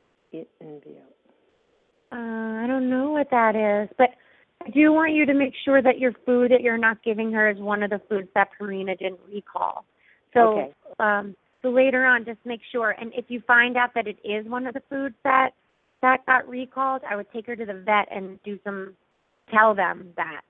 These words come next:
Speaker 2: just to get, take some blood work and make sure nothing's going on. Um, but please do research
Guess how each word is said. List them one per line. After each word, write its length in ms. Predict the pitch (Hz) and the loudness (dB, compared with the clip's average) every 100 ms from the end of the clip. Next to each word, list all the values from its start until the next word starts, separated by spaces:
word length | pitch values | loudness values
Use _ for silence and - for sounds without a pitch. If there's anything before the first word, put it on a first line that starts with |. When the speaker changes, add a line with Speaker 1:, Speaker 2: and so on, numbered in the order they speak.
| _ | _
Speaker 2:
just 180 | - 214 - | -16 -14 -10
to 80 | |
get, 360 | 226 220 214 - | -2 0 0 -2
take 140 | 226 196 | -6 -6
some 140 | - 202 | -6 -2
blood 260 | 202 202 | 2 2
work 300 | 196 202 190 | 4 0 0
and 120 | 196 | -6
make 140 | 190 185 - | -8 -10 -6
sure 180 | 196 185 | -6 -4
nothing's 380 | 185 185 185 180 | -4 -6 -14 -8
going 320 | 185 180 175 | -6 -6 -6
on. 340 | 175 170 170 - _ _ _ _ _ _ - | -6 -6 -10 -18 _ _ _ _ _ _ -4
Um, 480 | 185 175 160 185 170 _ - | -2 -2 -4 -14 _ _ -10
but 160 | 208 | -10
please 380 | - 247 240 220 190 | -4 -2 0 -2 -4
do 180 | 220 | -4
research 440 | 196 202 190 185 | -4 -8 -4 -4